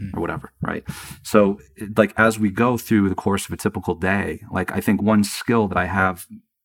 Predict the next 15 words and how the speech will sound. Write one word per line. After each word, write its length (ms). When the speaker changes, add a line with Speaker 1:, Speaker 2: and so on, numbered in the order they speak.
Speaker 2:
learned, 540
or 60
at 140
least 220
gotten 180
a 80
lot 300
better 240
at 160
than 100
I 60
was 220
in 80
my 100
twenties, 400